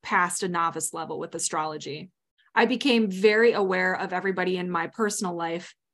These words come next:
exhibiting what we would call the shadows or the flaws of each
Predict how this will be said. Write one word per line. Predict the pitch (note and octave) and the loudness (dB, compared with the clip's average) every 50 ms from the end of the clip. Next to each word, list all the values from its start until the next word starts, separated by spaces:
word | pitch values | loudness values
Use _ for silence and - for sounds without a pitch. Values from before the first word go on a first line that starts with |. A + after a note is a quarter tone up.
| _ - | _ 0
exhibiting | A3 A3 F#3+ F#3+ - A3+ A3 A#3 A3+ A3+ A3 G#3+ G#3 G#3 G#3 A3+ A3+ - - | 0 0 2 6 6 6 6 8 8 6 6 6 2 0 -4 -6 -10 -12 -4
what | A3 G3 F#3+ - | 2 2 2 4
we | G3+ G3+ | 4 2
would | G3 G3 G3 F#3+ | 2 2 0 0
call | - G3+ G3 F#3 F3+ F3 F3 | -2 0 2 2 2 2 0
the | - F#3 F#3 | -2 -4 -2
shadows | - - - F#3 E3+ F3 E3+ F3 F3 E3+ G3 _ _ _ _ _ _ _ - | -2 0 0 2 2 2 0 0 -2 -4 -6 _ _ _ _ _ _ _ -2
or | G3 F#3+ | -2 -2
the | F3+ F3+ | -2 -2
flaws | - - - F#3+ F3+ E3+ E3 D#3+ D3+ D#3 E3 - | -8 -4 0 2 2 4 4 2 0 -2 -4 -6
of | - - F#3 F3+ | -8 -8 -8 -6
each | E3 F3+ F3 E3+ - - - - - | -4 -4 -4 -2 -2 -2 -4 -4 -6